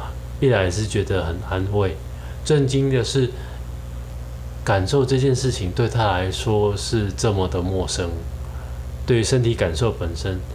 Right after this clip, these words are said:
这个感受是这么的陌生，那表示他对于自己的感觉距离蛮遥远的。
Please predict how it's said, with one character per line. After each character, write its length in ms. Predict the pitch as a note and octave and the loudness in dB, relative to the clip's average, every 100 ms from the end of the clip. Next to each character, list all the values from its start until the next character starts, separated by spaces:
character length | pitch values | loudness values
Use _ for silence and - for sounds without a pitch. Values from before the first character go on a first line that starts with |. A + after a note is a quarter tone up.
| - | -2
这 120 | C#3+ | 0
个 100 | A#2 | 2
感 240 | - E2+ | 0 -2
受 260 | D#2 B2 F#2+ - - | 0 0 -2 -4 -10
是 160 | - C3 | -6 -2
这 120 | B2+ | 2
么 120 | A#2+ | 2
的 120 | G2 F#2+ | 2 2
陌 220 | G#2 F#2+ | 2 0
生， 240 | - G2+ F#2 - | 0 -2 -2 0
那 100 | B2 | 0
表 160 | A2 | 2
示 140 | F#2 A#2+ | 0 0
他 180 | A2+ A2+ | 2 0
对 260 | - A#2 | 2 2
于 100 | G2+ F#2+ - - - | 0 -4 -8 -10 -6
自 140 | - | -2
己 160 | A#2 F#2 | 0 0
的 340 | E2+ F#2 F2 E2+ - - - - - - - - - - - - - - - | 2 2 0 -4 -10 -10 -10 -10 -10 -10 -10 -10 -10 -10 -10 -10 -10 -10 -6
感 260 | - G2+ F2+ | 2 2 2
觉 400 | D#2+ F#2 F2+ F#2 - - - | 2 2 2 0 -4 -10 -2
距 160 | B2+ | 2
离 200 | G2+ G2 | 4 2
蛮 260 | F#2 F2 F#2+ | 4 2 4
遥 220 | F#2 F2+ | 4 2
远 180 | E2+ D#2+ D#2 | 2 -2 -4
的。 140 | F2+ | -6